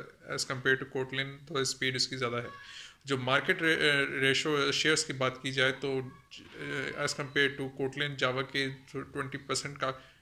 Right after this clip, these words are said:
ट्वेंटी परसेंट डाउन हुए हैं as compare to Kotlin।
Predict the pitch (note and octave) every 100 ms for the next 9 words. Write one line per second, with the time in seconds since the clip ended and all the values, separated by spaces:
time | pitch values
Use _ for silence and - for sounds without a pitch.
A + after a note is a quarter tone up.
0 | _ C#3+ C3+ C3+ C3 C#3 B2+ B2+ C3+ C3
1 | B2+ B2+ C3+ C#3 C3 B2+ - B2+ B2+ B2+
2 | D3+ C3 A#2 A#2